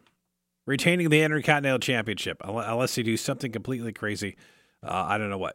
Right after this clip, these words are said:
Uh, you have the undisputed, uh, W W E Tag Team Championship match. You got, uh, Kevin Owens and Sami Zayn. They're your champions. And they're taking on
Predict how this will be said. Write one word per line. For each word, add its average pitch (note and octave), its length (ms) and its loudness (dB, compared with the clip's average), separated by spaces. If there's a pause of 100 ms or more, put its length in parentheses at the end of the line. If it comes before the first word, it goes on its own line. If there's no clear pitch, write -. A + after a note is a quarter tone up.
Uh, C#3 100 8
you D3+ 200 8
have F3 160 8
the E3 100 6
undisputed, G3 580 4
uh, F3 120 8
W E3+ 240 4
W E3 100 4
E D#3+ 40 4
Tag G#3+ 300 6
Team E3 180 0
Championship D3 520 2
match. C3+ 380 2
You C3 80 0
got, C#3 240 2
uh, - 20 -2
Kevin F3 300 4
Owens E3+ 240 2
and C3 80 -4
Sami E3+ 260 2
Zayn. D#3 240 2
They're D#3+ 140 6
your G#3 160 4
champions. B2+ 640 0 (1120)
And C3+ 160 4
they're D#3+ 180 10
taking D3+ 380 2
on C#3 300 4